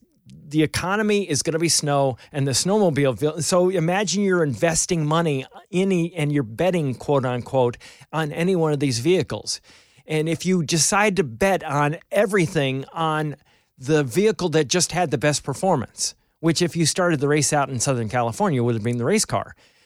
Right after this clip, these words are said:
then you would have been really sunk when you hit the desert, right? Literally.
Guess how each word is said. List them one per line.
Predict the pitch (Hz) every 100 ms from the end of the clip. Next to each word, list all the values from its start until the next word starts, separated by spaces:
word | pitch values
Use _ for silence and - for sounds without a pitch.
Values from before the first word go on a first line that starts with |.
| _
then | 175 214
you | 220 180
would | 156
have | 131
been | 139 131 135
really | 220 240 170
sunk | 123 - 233 190 135 - -
when | - 160
you | 160
hit | 147 160
the | 147
desert, | 170 143 123 - -
right? | 131 156 - 139
Literally. | 175 147 110 -